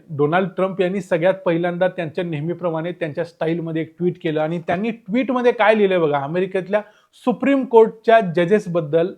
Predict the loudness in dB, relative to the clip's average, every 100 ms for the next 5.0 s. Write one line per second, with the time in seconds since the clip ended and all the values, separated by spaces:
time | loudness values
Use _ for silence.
0 | -8 -4 -4 -2 -4 -4 -6 -6 -4 -2
1 | 0 2 2 0 -2 -4 _ _ 2 2
2 | 2 2 0 0 -2 4 8 8 6 2
3 | 2 0 -6 -6 0 2 4 0 -2 -2
4 | 0 -2 -6 -6 0 0 2 4 4 2